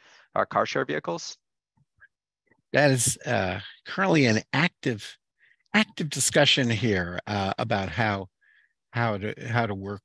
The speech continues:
Speaker 2: with, uh, the car sharing and whether, you know, would the responsibility be on us to develop that charging or, or the, the car share operator. But, but I would, I would expect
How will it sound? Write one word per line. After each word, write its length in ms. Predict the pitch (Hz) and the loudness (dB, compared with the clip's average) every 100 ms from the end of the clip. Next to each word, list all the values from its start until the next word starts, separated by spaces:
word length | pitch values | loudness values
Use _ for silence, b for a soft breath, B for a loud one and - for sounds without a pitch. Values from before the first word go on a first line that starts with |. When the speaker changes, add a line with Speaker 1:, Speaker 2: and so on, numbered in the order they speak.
| - | -6
Speaker 2:
with, 400 | 104 98 90 95 | -4 -4 -6 -10
uh, 300 | 95 92 - | -8 -6 -8
the 100 | 107 | -10
car 260 | - 110 | -4 -2
sharing 560 | 95 - 101 98 95 98 | 0 0 2 2 0 -4
and 120 | 95 | -6
whether, 380 | 98 98 98 95 _ _ _ _ _ _ _ _ | -4 -4 -4 -8 _ _ _ _ _ _ _ _
you 140 | - 95 | -10 -8
know, 200 | 82 98 104 - | -8 -12 -16 -4
would 200 | 113 120 | -2 0
the 100 | 110 | 0
responsibility 1000 | 104 - 117 110 104 - 113 104 101 98 | 0 0 0 2 0 -4 -4 -2 -2 -4
be 260 | 95 98 | -4 -4
on 300 | 95 92 92 | -4 -4 -8
us 320 | - 98 95 - | -8 -6 -4 -4
to 140 | - | -6
develop 420 | 98 98 101 101 | -8 -6 -6 -6
that 200 | 107 101 | -6 -6
charging 440 | - 101 95 92 92 | -6 -8 -8 -10 -10
or, 300 | 92 92 98 | -12 -12 -10
or 200 | 107 95 | -6 -6
the, 300 | 90 92 87 - b b b b _ | -6 -8 -10 -14 b b b b _
the 80 | - | -12
car 240 | - 95 | -8 -4
share 320 | 92 - 90 | -2 -2 -2
operator. 760 | 95 95 - 95 92 92 90 - - | -4 -6 -8 -6 -6 -6 -12 -14 -8
But, 180 | 104 98 _ b b b _ | -6 -8 _ b b b _
but 160 | 101 92 | -4 0
I 220 | 104 117 | 2 2
would, 260 | 110 107 - | 2 -2 -2
I 100 | 113 | 0
would 160 | 113 104 | 0 -2
expect 440 | 98 - - 95 | -6 -6 -4 -4